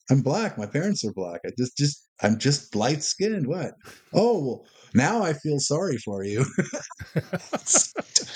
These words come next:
it's just, don't do that either. It's like, "Well,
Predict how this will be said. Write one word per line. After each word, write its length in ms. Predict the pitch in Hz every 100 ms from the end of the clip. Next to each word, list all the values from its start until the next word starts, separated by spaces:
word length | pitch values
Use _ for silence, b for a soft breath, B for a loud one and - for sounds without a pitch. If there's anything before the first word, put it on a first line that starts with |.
| B B B B B B
it's 280 | 226 208 -
just, 260 | 247 208 151
don't 300 | 294 277 208
do 220 | 285 269
that 300 | 190 214 180
either. 360 | 202 196 156 131
It's 200 | - 147
like, 180 | 143
"Well, 180 | 160 139